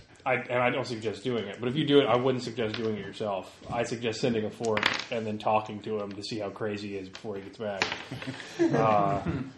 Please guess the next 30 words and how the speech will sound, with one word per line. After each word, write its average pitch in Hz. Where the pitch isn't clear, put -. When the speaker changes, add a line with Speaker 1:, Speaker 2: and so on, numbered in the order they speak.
Speaker 1:
they 143
love 165
it 180
when 170
you 170
interface 143
with 117
shit. 120
Speaker 2:
Yeah. 95
Speaker 1:
Uh, 107
so, 104
shit. -
Uh, 131
should -
we 165
go 185
for 185
the 147
greenhouse 202
Speaker 2:
The 269
Speaker 1:
first? 240
Speaker 2:
wooden 208
room 123
Speaker 1:
'Cause 147
Speaker 2:
is 143
the 151
Speaker 1:
we 143
can 117
Speaker 2:
closest. 87
Speaker 1:
The 95